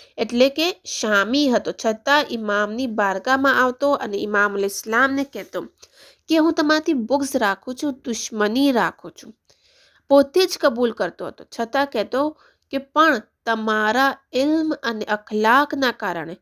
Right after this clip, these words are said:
તમારી પાસે આવું છું. એક દિવસ એવો આવ્યો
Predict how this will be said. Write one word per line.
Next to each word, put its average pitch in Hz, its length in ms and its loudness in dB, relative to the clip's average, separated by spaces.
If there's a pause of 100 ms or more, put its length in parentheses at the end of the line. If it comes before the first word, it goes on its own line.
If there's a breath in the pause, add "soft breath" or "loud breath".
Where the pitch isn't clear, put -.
(300)
તમારી 196 320 0
પાસે 185 380 -12
આવું 147 180 -8
છું. 170 180 -14 (840)
એક 269 120 -2
દિવસ 233 300 4
એવો 220 140 2
આવ્યો 254 380 0